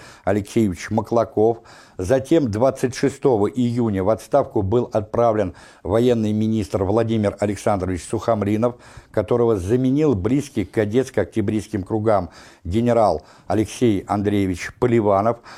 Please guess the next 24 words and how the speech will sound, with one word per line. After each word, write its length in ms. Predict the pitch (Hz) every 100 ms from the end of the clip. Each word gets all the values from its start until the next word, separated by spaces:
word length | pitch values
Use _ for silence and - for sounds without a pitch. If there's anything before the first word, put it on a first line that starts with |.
| - -
а 100 | 110
через 300 | 131 123 120
несколько 320 | 135 123 -
дней 220 | 131 156 170
со 160 | 123
своих 320 | 101 123 139
постов 420 | - 104 - 156 131
были 280 | 120 147
сняты 520 | 117 120 123 107 104 - - _ 101
министр 460 | 117 131 113 117
юстиции 640 | 120 120 - 95 - 101 107
Иван 320 | 123 110 82
Григорьевич 460 | 101 101 101 82 -
Щегловитов, 720 | 101 98 107 127 139 123 - - - -
обер-прокурор 840 | - 143 120 95 101 98 107 110 90
Святейшего 640 | - 95 117 104 - 98
Синода 600 | 87 117 117 104 90 82 - - -
Владимир 480 | 90 110 117 113 95
Карлович 580 | - 117 101 98 98 -
Саблер 560 | - 127 135 143 139 - - _
и 160 | - 156
другие 520 | 127 107 87 127 147
влиятельные 600 | 107 101 104 107 - 107
персоны, 640 | 92 113 101 - 160 165